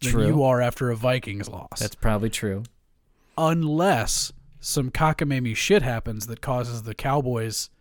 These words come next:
Speaker 1: to lose, a close one where I'm like,
Speaker 2: <laughs>
Speaker 1: "There was some shit that happened," and then I'll fucking lose my mind. But, you know, if it's,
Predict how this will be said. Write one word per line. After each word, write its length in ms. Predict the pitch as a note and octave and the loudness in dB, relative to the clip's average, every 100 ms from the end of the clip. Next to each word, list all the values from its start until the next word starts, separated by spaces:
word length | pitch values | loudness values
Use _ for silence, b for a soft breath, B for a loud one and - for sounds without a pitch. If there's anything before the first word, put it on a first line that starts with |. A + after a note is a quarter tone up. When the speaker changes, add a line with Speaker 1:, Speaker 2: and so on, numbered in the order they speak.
| _ _ - - | _ _ -20 -6
Speaker 1:
to 140 | B2+ | -4
lose, 760 | G#2 D3 B3+ B2 G#2+ G#2+ - - - - _ - _ _ - - | 0 2 4 2 -2 -4 -6 -8 -20 -20 _ -20 _ _ -20 -8
a 140 | B2 A2+ | -4 -4
close 500 | - F#3 A#3 - - | -2 4 6 6 6
one 300 | B2 A#2+ B2 A2+ C#3 | 0 -2 4 6 8
where 160 | D3 | 6
I'm 100 | C#3+ | 6
like, 220 | C#3 B2+ - | 2 0 -2
Speaker 2:
<laughs> 60 | |
Speaker 1:
"There 140 | C#3 D3 | -4 0
was 160 | C#3+ | 0
some 200 | - B2+ | 0 -2
shit 360 | - - G3 - | -2 2 2 6
that 580 | D#3+ - F3+ D#3 F3+ E3 | 4 4 2 4 4 4
happened," 360 | C#3 C3 A#2 B2+ | 4 0 -2 -6
and 100 | E3+ | -2
then 100 | F3+ | 0
I'll 220 | D#3+ C#3+ | 0 0
fucking 260 | - C3 C3 | -4 -6 -4
lose 200 | C#3+ C3 | -4 -4
my 140 | A#2+ | -4
mind. 240 | C#3 B2 - b b b - | -4 -4 -8 b b b -6
But, 200 | C#3+ C#3 - - | -4 -4 -10 -8
you 100 | D#3 | -6
know, 180 | A2 - - - - - _ - | -6 -10 -16 -20 -20 -20 _ -2
if 160 | F3 | 0
it's, 200 | F#3+ - | 0 -2